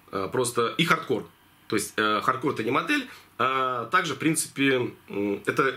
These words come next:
фирма. Я не знаю, в своё время как-то они раздробились, там что-то как-то у них получилось. Даже не раздробились,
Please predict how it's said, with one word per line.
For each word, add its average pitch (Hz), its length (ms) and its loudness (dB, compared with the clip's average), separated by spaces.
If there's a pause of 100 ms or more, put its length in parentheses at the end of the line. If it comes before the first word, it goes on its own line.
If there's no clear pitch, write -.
фирма. 98 440 0 (640)
Я 131 100 2
не 143 60 2
знаю, 135 220 2
в - 40 -6
своё 135 160 2
время 127 180 2
как-то 117 200 -4
они 117 180 2
раздробились, 160 560 0
там 110 160 -2
что-то - 180 -2
как-то 123 180 -2
у - 20 0
них 117 140 -2
получилось. 165 580 0 (640)
Даже 135 180 2
не 139 60 4
раздробились, 135 560 -2